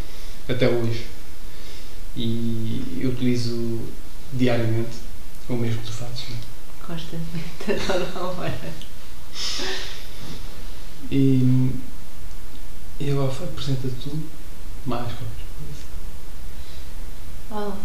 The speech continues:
Speaker 2: olá, Hélio, eu sou a Ruth. Ahm, conhecemos num belo contexto. Foi, sou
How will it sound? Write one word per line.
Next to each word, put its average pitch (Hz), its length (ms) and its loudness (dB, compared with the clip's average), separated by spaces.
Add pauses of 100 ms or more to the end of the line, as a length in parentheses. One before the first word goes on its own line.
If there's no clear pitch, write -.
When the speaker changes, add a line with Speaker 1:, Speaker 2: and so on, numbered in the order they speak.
(340)
Speaker 2:
olá, 143 260 -2
Hélio, 165 220 0
eu 214 60 0
sou 175 260 0
a 170 40 0
Ruth. - 440 0 (300)
Ahm, 190 440 0 (640)
conhecemos 196 460 0
num 180 120 -2
belo 165 200 -2
contexto. 160 600 0 (300)
Foi, 170 340 0 (1500)
sou 208 500 0